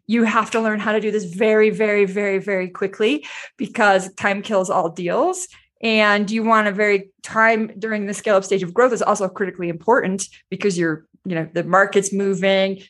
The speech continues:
your market fit's there, the money's there. So you have to move fast. And I think for me, uh, the speed at which they did it was, you know, I loved it. It's like a chunky,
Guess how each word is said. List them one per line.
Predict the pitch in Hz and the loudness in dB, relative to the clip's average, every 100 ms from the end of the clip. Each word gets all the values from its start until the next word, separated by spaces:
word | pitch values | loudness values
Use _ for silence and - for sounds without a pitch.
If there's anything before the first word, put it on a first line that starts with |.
| - | -4
your | 180 | 2
market | 190 190 196 | 4 4 0
fit's | 196 208 190 | 0 -2 -2
there, | - 208 196 196 190 - - | 2 4 6 6 2 -4 -4
the | |
money's | 196 196 202 196 | 0 0 0 -2
there. | 202 190 190 190 - | 0 2 2 0 -8
So | - | -6
you | 226 | -2
have | 269 | 0
to | 277 | 2
move | 247 277 | 4 2
fast. | - - 180 190 - _ - _ - | 0 -2 -2 -8 -18 _ -20 _ -2
And | 214 | 0
I | 208 | 0
think | 214 226 208 196 - | 2 2 2 -4 -8
for | 214 | -4
me, | 214 247 226 202 190 - _ - | 0 2 2 0 -2 -10 _ -2
uh, | 170 | -2
the | 170 220 | 2 0
speed | 220 - - 247 254 | 0 0 4 6 6
at | 214 165 | 4 2
which | 196 196 | -2 -2
they | 196 185 | -2 -2
did | 165 185 165 | 0 0 2
it | 233 285 - - _ _ _ _ _ | 0 -2 -6 -16 _ _ _ _ _
was, | 208 196 - _ | -4 -4 -8 _
you | 196 | -8
know, | 156 160 | -8 -6
I | 165 | -4
loved | 165 180 156 | 0 0 -2
it. | |
It's | - - | -10 -8
like | 170 | -12
a | |
chunky, | - 156 190 - 165 | -8 -6 -6 -6 -8